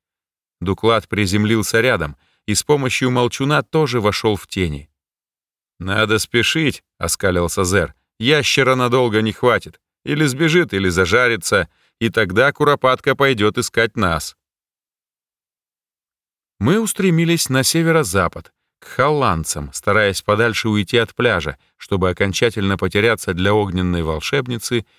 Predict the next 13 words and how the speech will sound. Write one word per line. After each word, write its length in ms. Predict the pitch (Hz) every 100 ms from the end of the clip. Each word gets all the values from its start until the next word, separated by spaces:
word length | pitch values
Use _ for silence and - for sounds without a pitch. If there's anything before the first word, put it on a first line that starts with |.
| _ -
и 100 | 104
появиться 540 | 139 170 196 170 160
возле 300 | 135 135 123
вражеского 640 | 113 131 113 107 - 110 104
войска 480 | 156 147 - 131
в 100 | 98
тот 280 | - 151 -
момент, 420 | 156 107 80 73 _ _ -
когда 320 | 92 87 98
нас 240 | 104 101
никто 260 | 107 - 110
не 140 | 117
ждет. 360 | 107 95 73